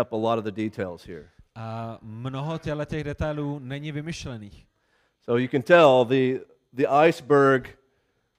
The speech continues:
Speaker 1: actually, it's, it's pretty big. The, it comes down to this level where you're,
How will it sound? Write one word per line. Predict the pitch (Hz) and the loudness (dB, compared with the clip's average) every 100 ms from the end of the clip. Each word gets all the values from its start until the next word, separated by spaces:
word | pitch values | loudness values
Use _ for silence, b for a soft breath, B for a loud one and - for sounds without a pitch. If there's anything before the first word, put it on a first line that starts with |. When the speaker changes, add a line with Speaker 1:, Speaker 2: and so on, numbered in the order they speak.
| _ _ _ | _ _ _
Speaker 1:
actually, | 127 139 139 127 123 123 | 0 0 0 2 4 2
it's, | 104 - | -2 -10
it's | 139 | -14
pretty | - 175 156 127 | -4 0 0 0
big. | 107 131 120 95 | 2 2 2 0
The, | 107 104 101 _ b b b - _ | -4 -4 -6 _ b b b -20 _
it | 110 - | -18 -4
comes | 143 120 | -2 4
down | 143 135 | 4 4
to | 127 | 0
this | 113 131 127 | 0 0 2
level | 120 123 110 104 | 4 4 2 0
where | 113 | -2
you're, | 113 127 120 | 0 0 0